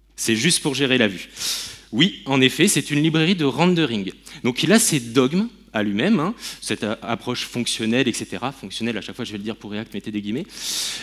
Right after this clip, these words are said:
Euh, ce unidirectional data flow. C'est, voilà, juste une approche de rendering. Si vous n'avez pas eu encore cette lecture, je vous, euh,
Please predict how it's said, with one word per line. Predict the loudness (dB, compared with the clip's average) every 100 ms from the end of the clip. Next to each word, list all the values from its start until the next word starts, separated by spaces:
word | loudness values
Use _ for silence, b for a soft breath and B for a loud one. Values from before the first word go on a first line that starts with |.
| B 2
Euh, | 4 4 2 0 0
ce | 0 2
unidirectional | 2 2 2 2 0 -2 -4 -4
data | -4 -6
flow. | -4 -4 -4 B B B B B B B _ _ _ -20 -20 _ _ _
C'est, | 0 4 4 4
voilà, | 0 0 0
juste | -2 -2 2
une | 2
approche | 2 -2 0
de | -2
rendering. | 0 0 2 0 -2 -2
Si | -4 0 0
vous | 0 -2
n'avez | -2 -2
pas | -2 0 0 0
eu | -2 -2
encore | -4 -6
cette | -6 -6
lecture, | -6 -6 -4 -4 -4
je | -6
vous, | -2 -2
euh, | -2 -4